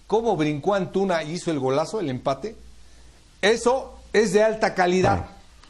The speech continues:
Speaker 1: Es un desborde a la línea de fondo que se paladea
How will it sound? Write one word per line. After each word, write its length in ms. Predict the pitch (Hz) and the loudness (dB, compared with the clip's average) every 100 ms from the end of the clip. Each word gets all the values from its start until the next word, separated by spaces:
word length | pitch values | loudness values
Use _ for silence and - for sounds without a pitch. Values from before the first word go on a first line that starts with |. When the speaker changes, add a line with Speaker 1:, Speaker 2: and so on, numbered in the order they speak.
| - - | -20 -14
Speaker 1:
Es 160 | 175 - | -6 0
un 100 | 262 | 4
desborde 580 | 226 156 151 233 233 220 | 4 2 2 2 2 2
a 40 | |
la 120 | 175 | 2
línea 440 | 160 202 196 208 - - - - - - - - | 0 0 0 -2 -6 -16 -20 -20 -20 -20 -20 0
de 120 | 139 | 2
fondo 540 | 170 196 196 240 - - - - | 4 4 2 0 -4 -18 -20 -2
que 480 | 160 156 147 - - - - - - | 2 4 2 -4 -18 -20 -20 -20 -20
se 200 | - 156 | -8 -2
paladea 680 | 151 160 151 156 202 226 - | 2 2 4 2 2 0 -4